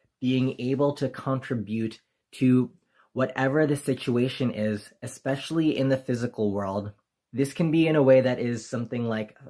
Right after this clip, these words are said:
financial support, or you have some resources at your disposal that somebody else around you needs. I sense that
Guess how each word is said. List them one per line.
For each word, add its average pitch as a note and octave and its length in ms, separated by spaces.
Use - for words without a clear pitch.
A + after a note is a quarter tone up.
financial A2+ 540
support, D#3 560
or B2 260
you A#2+ 340
have C3 420
some A#2+ 420
resources A#2 760
at A#2+ 160
your A#2+ 140
disposal G#2+ 800
that - 260
somebody D#3 580
else B2 300
around A#2+ 420
you A2 220
needs. G#2 640
I C3+ 140
sense D#3 400
that E3+ 320